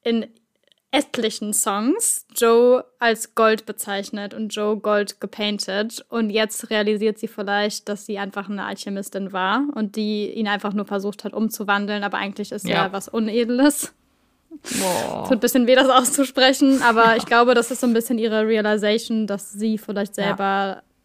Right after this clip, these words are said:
Speaker 1: so Alchemistin war oder ist.
Speaker 2: Wär vielleicht auch so, dass dann schön Tu-, Turn hat, dass sie aber f-,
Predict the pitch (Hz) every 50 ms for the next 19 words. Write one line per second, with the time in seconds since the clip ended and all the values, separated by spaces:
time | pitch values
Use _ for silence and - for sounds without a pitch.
0 | _ - 208 208 196 190 190 190 - 196 190 196 202 - - 202 196 196 190 196
1 | 196 208 240 269 262 - - - 202 202 202 202 208 - _ - - 220 220 220
2 | 220 214 - - 220 220 214 208 208 208 202 202 175 - 202 196 185 190 190 180
3 | 185 - - - - 202 185 190 185 180 - - 190 185 185 180 - - - 185
4 | - - - - 202 190 185 185 170 185 165 160 - 170 165 - - 185 180 160
5 | 165 160 165 160 160 - -